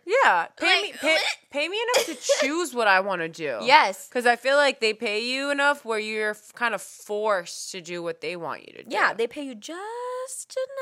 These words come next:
Speaker 2: enough
Speaker 1: Yeah.
Speaker 2: to, like, keep you there, and then the perks are really what keep you there. 'Cause
Speaker 1: Yeah.
Speaker 2: it's like, "Okay, I'm making just enough, but these perks,"
Speaker 1: Yeah.
Speaker 2: you know what I mean? It kinda sends it over the edge, and
Speaker 1: It
Speaker 2: then you're
Speaker 1: really
Speaker 2: like,
Speaker 1: does.
Speaker 2: "Okay, well, I'm actually not happy here.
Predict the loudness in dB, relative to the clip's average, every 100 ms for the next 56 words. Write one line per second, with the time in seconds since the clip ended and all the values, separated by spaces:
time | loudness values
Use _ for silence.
0 | -2 0 0 -4 -18 -20 _ _ -10 -2
1 | 2 4 2 -2 -10 -10 -8 -4 0 2
2 | 0 -2 -4 -4 2 4 4 0 -2 -2
3 | -2 0 2 2 0 -4 -6 -20 -12 -2
4 | 4 6 6 2 -4 -4 -4 -4 -6 -6
5 | -2 -2 -2 -8 -8 -10 -4 -4 -4 -8
6 | -14 -16 -16 -4 0 0 -2 -10 -18 -20
7 | _ _ -16 -4 0 0 -2 _ _ -4
8 | 0 4 2 0 -6 -10 -10 -2 -2 -2
9 | -4 -4 -4 -2 -2 -2 -4 -4 -2 -4
10 | -6 -8 -2 0 2 2 2 2 -2 -4
11 | -4 -2 -2 -4 _ _ _ _ _ -14
12 | -6 -6 -6 -6 -6 -6 -4 -2 -2 -4
13 | -10 -8 -4 -2 -2 -2 -4